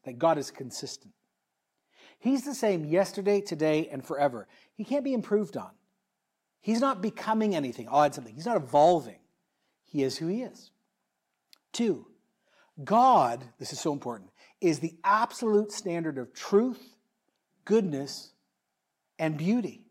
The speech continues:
There is no law book to which he looks to know what's right. There's no al-, almanac for him to look at to establish facts. There's no guild to determine what's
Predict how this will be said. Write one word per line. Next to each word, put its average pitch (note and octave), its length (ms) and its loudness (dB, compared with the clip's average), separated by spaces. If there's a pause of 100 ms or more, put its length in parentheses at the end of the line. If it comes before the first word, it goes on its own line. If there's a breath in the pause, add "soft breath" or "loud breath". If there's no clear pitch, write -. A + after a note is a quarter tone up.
(1200)
There C4 240 8
is C4 120 2
no A#3+ 180 6
law F3+ 340 6
book C#3 440 -4 (400)
to E3+ 100 2
which F#3 280 4
he F3+ 120 0
looks D#3+ 380 0
to C#3 120 -8
know C#3 100 -2
what's C#3+ 220 -4
right. G3+ 220 -2 (1080)
There's F#3 160 6
no G3+ 320 6
al-, G3 200 6
almanac F3+ 720 2
for D3+ 180 -4
him E3+ 240 -4
to D#3+ 120 -4
look D#3+ 220 -2
at C#3+ 140 -4
to C#3+ 100 -6
establish B2+ 460 -4
facts. - 580 -4 (760 soft breath)
There's G#3+ 200 4
no A3+ 180 4
guild F3 520 4
to G3 80 6
determine F3+ 580 0
what's C#3+ 240 -2